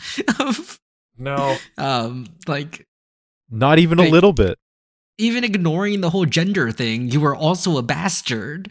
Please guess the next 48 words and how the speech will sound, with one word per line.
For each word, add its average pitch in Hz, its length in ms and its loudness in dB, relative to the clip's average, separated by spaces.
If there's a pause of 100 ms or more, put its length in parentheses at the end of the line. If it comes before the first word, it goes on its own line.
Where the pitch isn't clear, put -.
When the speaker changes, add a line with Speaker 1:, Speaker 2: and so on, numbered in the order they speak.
Speaker 1:
<laughs> - 60 -20
So, 208 400 -2 (100)
like, 233 560 -6
Speaker 3:
Yeah, 202 220 10
we, 190 180 6
we've 196 280 2
been 220 120 6
over 226 180 6
this. 131 140 4
She 214 180 0
has 220 240 2
no 214 220 6
reasonable 170 600 0
claim 156 340 2
to - 100 -8
the 147 120 -4
throne. 175 520 -2 (460)
Speaker 1:
And 165 180 4
Joffrey 185 340 0
should 202 260 0
not 131 280 -2
have 165 240 2
crowned 202 420 0
her. 110 320 -8
<laughs> - 80 -8
Speaker 3:
Okay. 113 240 6
Speaker 1:
Like, - 460 -4 (180)
Speaker 3:
Joffrey 131 360 4
was 151 160 4
under 147 220 2
threat 120 280 4
of 107 140 2
death. 90 420 -2
It's 107 220 -8
fine. 95 360 2
He 85 60 -6
Speaker 1:
Joffrey 98 280 2
Speaker 3:
gets 233 100 0
a - 40 2
Speaker 1:
should - 120 2
Speaker 3:
pass. 135 240 2
Speaker 1:
have 127 80 -8
died 135 380 -4
to 143 120 -4
uphold 135 360 -2
his 113 120 -4
morals. 110 920 -4
Speaker 3:
<laughs> 233 40 4